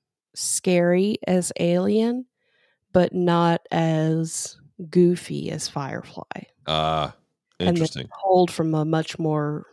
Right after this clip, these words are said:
Speaker 1: serious character's perspective.
Speaker 2: Right.
Speaker 1: 'Cause, like,
Speaker 2: That's
Speaker 1: it has
Speaker 2: interesting.
Speaker 1: the, the team up, the, the crew on a small ship thing going for it, but there's, there's some, some alien creatures that are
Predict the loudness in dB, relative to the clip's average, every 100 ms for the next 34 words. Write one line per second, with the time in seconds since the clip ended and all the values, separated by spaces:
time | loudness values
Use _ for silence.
0 | _ -6 -4 -2 0 0 -2 -4 -4 -4
1 | -6 -12 _ _ _ _ _ _ -12 -6
2 | -4 -4 -6 -8 -8 -10 -8 -10 -12 -16
3 | -16 -18 _ _ -10 -8 -8 -10 _ _
4 | _ -2 0 0 0 0 0 0 -4 _
5 | -6 -4 -6 -10 -16 _ _ _ -10 -8
6 | -4 -2 0 -2 -6 _ -20 _ _ -6
7 | -4 -4 -8 -8 -10 -2 0 0 0 -2
8 | -2 -4 -4 -6 -8 -8 -12 -18 _ _
9 | _ _ _ -4 0 0 0 -2 -2 -4
10 | -6 -6 -4 -4 -6 -6 -4 -2 0 -2
11 | -4 -6 -8 -6 -4 -2 -6 -8 -6 -4
12 | -6 -8 -12 _ _ _ _ _ _ _
13 | -20 -12 -8 -6 -4 -2 -4 -4 -6 -6
14 | -6 -6 -6 -6 -6 -8